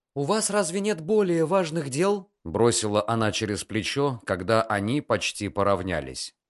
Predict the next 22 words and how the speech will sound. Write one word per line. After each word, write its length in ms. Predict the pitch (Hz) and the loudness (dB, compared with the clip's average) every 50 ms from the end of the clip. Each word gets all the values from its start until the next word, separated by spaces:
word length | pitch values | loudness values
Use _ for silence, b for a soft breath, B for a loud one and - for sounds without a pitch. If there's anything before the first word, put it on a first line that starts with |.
| _ _ _ - | _ _ _ -10
Мы 260 | 71 80 110 143 185 | -6 -4 -2 -2 0
вроде 380 | 185 175 170 190 202 180 156 190 | 0 2 4 4 4 4 4 2
уже 320 | 180 175 147 120 170 185 | 2 2 2 2 0 0
перешли 480 | 175 - 180 175 170 - - - 175 180 | 0 0 0 0 0 0 0 0 0 0
на 220 | 165 165 160 151 | 2 2 0 0
«ты», 420 | 156 - 196 208 175 117 82 - - _ _ | 0 0 0 0 2 0 -2 -4 -10 _ _
хотел 520 | - - 113 110 104 - 117 113 104 98 95 | -4 0 0 0 2 2 2 2 4 2 0
было 300 | 80 82 110 104 101 95 | 2 2 2 4 2 2
спросить 640 | 90 - - 101 107 101 - - 104 104 - - - | 0 -2 -2 -2 -2 -2 -2 -4 -6 -6 -8 -8 -8
Милоун, 640 | 101 104 107 101 104 113 123 127 127 131 131 117 - _ | -4 -4 -2 0 2 4 4 2 2 0 -4 -6 -6 _
однако 480 | - 92 90 - 110 120 120 - 147 147 | -6 -4 -2 0 0 0 0 2 0 0
вовремя 560 | 127 131 147 139 110 - - 95 87 87 90 | 2 4 4 4 4 4 0 -2 -2 -2 -2
заметил 640 | 82 87 107 113 131 127 110 - 104 98 98 - - | -2 0 0 0 0 -2 -2 -2 -2 -4 -4 -2 -2
около 400 | 123 120 110 - 107 104 104 95 | -2 -2 0 -2 -2 -2 -2 -2
входа 480 | - - - 123 120 101 85 85 80 | -4 -6 -4 -2 -2 -2 -2 -2 -4
в 60 | - | -4
столовую 800 | - - - 104 101 113 147 160 143 117 95 85 73 69 67 - _ _ | -4 -4 -2 -2 0 2 2 2 2 2 0 -2 -4 -6 -10 -12 _ _
трех 420 | - 98 101 110 123 135 - - - 95 | 0 4 6 6 6 6 4 -2 -6 -4
беседующих 880 | 90 101 95 - - 160 156 135 135 127 107 - - - 123 - - | -4 -4 -2 0 0 0 0 2 0 0 0 0 0 0 -2 -4 -6
в 100 | - - | -12 -6
полголоса 960 | - - 113 107 95 85 76 92 113 123 127 120 - - - 120 117 113 - - - | -2 0 2 2 2 0 0 0 2 2 2 0 0 -2 -2 -2 -2 -2 -4 -8 -10
женщин. 800 | 101 90 98 107 95 85 76 - - - 71 64 62 58 - | -6 -2 -2 -2 -2 -2 -4 -6 -6 -8 -8 -12 -16 -18 -20